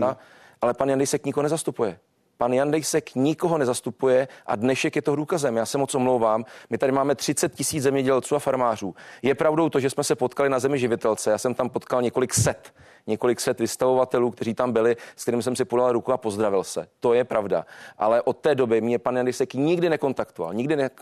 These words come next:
nekontaktoval. A je naprosto zjevné, že pan Jandejsek opravdu, a prosím, ať to veřejnost ví, nezastupuje české farmáře, nezastupuje české zemědělce. A já s ním žádnou debatu, eh, vzhledem k tomu, jak se vyjadřuje i o českém zemědělství, opravdu nepovedu.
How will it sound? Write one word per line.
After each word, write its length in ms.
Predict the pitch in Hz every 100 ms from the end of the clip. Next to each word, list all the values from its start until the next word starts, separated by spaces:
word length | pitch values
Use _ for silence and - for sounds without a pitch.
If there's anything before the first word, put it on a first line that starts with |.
| -
nekontaktoval. 640 | 123 123 123 113 - 110 107 - -
A 40 | 117
je 60 |
naprosto 380 | 131 139 147 160
zjevné, 420 | 120 143 131 113
že 80 | 110
pan 180 | - 127
Jandejsek 600 | 123 131 143 131 143 -
opravdu, 460 | 123 143 139 131 123
a 80 |
prosím, 400 | 113 - 120 - 131
ať 100 | 117
to 80 | 123
veřejnost 360 | 117 123 -
ví, 160 | 110 104 - -
nezastupuje 680 | 113 135 139 139 135 123 123
české 280 | 113 -
farmáře, 460 | 117 113 113 107 104
nezastupuje 520 | 107 117 139 127 135
české 240 | 120 - 120
zemědělce. 500 | 117 110 101 - 101 - -
A 80 | 104
já 320 | 104 110 123 -
s 180 | -
ním 300 | 127 131 147 - _
žádnou 420 | 101 127 147 156
debatu, 440 | 123 107 117 - - - - -
eh, 140 | 110
vzhledem 260 | 104 123 123
k 20 |
tomu, 180 | 131 127
jak 160 | 135
se 100 | -
vyjadřuje 460 | 143 147 123 110 87 -
i 80 | 143
o 80 | 147
českém 280 | 143 -
zemědělství, 480 | 120 117 113 - 107 - -
opravdu 360 | 120 131 120
nepovedu. 440 | 117 107 131 110